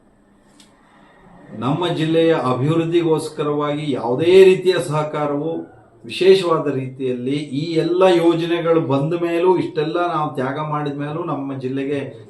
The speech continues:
ಜನತೆಗೆ ಅದು ಸಿಗಲಿಲ್ಲ. ನಾವೆಲ್ಲ ನಮ್ಮ ನಮ್ಮ ಪ್ರಯತ್ನಗಳನ್ನು ಮಾಡಿದಾಗ್ಯೂ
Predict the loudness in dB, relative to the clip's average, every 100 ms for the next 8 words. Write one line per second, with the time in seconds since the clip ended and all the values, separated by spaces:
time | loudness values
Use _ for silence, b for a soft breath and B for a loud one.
0 | -12 -6 -6 -4 -4 -4 -6 -10 -12 -8
1 | 0 0 0 -8 -16 -20 -20 -20 -20 -20
2 | -20 -20 -20 -20 -16 -12 -4 0 0 0
3 | -4 -6 -6 -4 -4 -2 -2 -2 -6 -6
4 | -6 -6 -6 -6 -4 -4 -6 -2